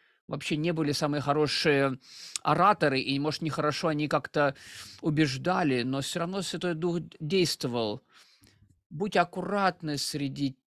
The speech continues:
тех, э, кто очень быстро говорят, очень много говорят, м, Писаний, и потом они ожидают, что ты сделаешь точно так, как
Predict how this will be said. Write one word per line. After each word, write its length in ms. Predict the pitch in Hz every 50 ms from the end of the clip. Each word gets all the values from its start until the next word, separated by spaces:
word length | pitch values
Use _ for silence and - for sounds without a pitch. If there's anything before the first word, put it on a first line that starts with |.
| _ _ _
тех, 560 | - - - 202 196 190 160 135 - - - -
э, 120 | 156 143 135 -
кто 180 | - - - 156
очень 260 | 156 - - 156 143
быстро 420 | 147 185 196 - - - 147 143
говорят, 720 | 123 135 139 127 120 127 127 139 160 170 170 160 156 - 180
очень 280 | 98 131 - - 156
много 540 | 143 147 151 151 156 170 175 175 156 151 160
говорят, 520 | 143 151 143 143 147 151 147 - - - - _ _ -
м, 180 | - 160 - - - - _ _ - - - - _ _ _ _ -
Писаний, 640 | 160 135 - - - 196 180 180 170 165 160 156 151
и 240 | - - - 143
потом 1200 | 147 - - 151 143 143 _ _ _ _ _ _ _ _ _ _ - 175 165 165 160 165 160 143 - _ _ _ _ _ _ _ _ _ _ _ _ -
они 220 | - - 151 151
ожидают, 400 | 151 147 156 147 139 160 156 151
что 80 | 165 156
ты 60 | 147 139
сделаешь 260 | 139 151 147 143 -
точно 280 | - 165 - 165 143
так, 480 | - - 185 180 180 - - - - - _ _ -
как 400 | - 156 151 151 143 - -